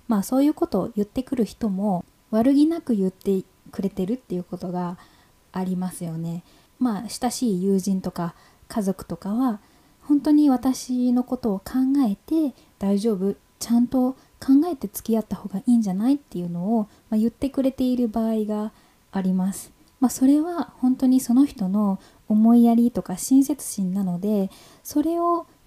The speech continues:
潰すっていうことはしてはいけませんよね。なので、まずは私のことを心配してくれているんだなっていうことを、まあ、素直に感謝して受け止めるっていうことが、まあ、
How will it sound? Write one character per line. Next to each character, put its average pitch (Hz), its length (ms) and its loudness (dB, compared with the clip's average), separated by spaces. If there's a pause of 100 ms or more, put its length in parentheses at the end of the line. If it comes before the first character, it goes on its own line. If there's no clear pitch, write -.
(120)
潰 254 280 -2
す 302 180 0
っ 294 40 -2
て - 160 -6
い 208 40 0
う 202 40 -2
こ 190 120 -6
と 180 200 -2
は 185 380 -2 (320)
し - 100 -10
て 277 140 -2
は 185 320 -2
い - 60 -16
け 214 120 -2
ま 226 160 2
せ 262 120 -2
ん 208 100 0
よ 170 120 -4
ね。 170 220 -4 (460)
な 277 100 6
の 262 140 6
で、 208 100 0
ま 269 160 2
ず 220 160 -4
は 233 300 0 (280)
私 - 300 -2
の 233 100 4
こ 240 120 -6
と 226 120 -2
を 202 60 0
心 233 220 0
配 254 160 0
し - 60 -8
て 247 100 -4
く - 80 -6
れ 254 100 0
て 285 80 -2
い 285 40 2
る 277 100 2
ん 254 60 2
だ 220 80 0
な 269 100 2
っ 285 60 -4
て - 100 -6
い - 20 -2
う - 20 -8
こ - 120 -14
と 196 120 -6
を、 226 300 4 (640)
ま 208 300 0
あ、 - 240 -20
素 339 120 -4
直 269 240 2
に 180 300 -6
感 262 260 2
謝 - 180 -10
し - 100 -14
て 247 380 -2 (200)
受 247 220 -2
け - 60 -4
止 294 40 4
め 320 160 0
る 220 80 2
っ 175 40 -4
て - 160 -8
い 185 40 -4
う - 40 -4
こ - 120 -10
と 175 120 -6
が、 180 320 -4 (260)
ま 196 80 -2
あ、 180 40 -2